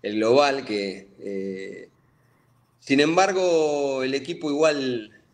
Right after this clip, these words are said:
igual estaba preparado. Estaba preparado porque, porque, bueno, el segundo tiempo igual salimos a jugar, eh, de igual a igual. Llega el gol de Héctor, que <laughs> ahí s-, como que la gente saca toda la presión, la euforia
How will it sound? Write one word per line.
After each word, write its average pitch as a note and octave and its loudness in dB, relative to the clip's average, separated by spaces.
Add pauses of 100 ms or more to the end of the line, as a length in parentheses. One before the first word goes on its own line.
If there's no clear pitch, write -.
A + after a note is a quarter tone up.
(160)
igual C#3 -2
estaba C3 0
preparado. G#2+ -6 (260)
Estaba B2 -2
preparado A#2 2
porque, F#2+ -10 (260)
porque, G2 -10
bueno, F#2 -6 (140)
el F#2+ -20
segundo A2 -6
tiempo A#2 0
igual A2 0 (240)
salimos A2+ 0
a G#2 -2
jugar, A#2 4
eh, G2 -2
de F#2+ -6
igual A2 2
a A2 2
igual. B2+ 2 (440)
Llega A#2 4
el A2 0
gol A2+ 0
de A#2 4
Héctor, B2 0
que G2+ -10 (440)
<laughs> - -18
ahí A#2 2
s-, - -10 (140)
como A2 -8
que A2+ -10
la A2+ 0
gente B2+ 2
saca B2 -2
toda B2+ 2
la A#2 0
presión, B2 -2
la G#2+ -4
euforia B2 -6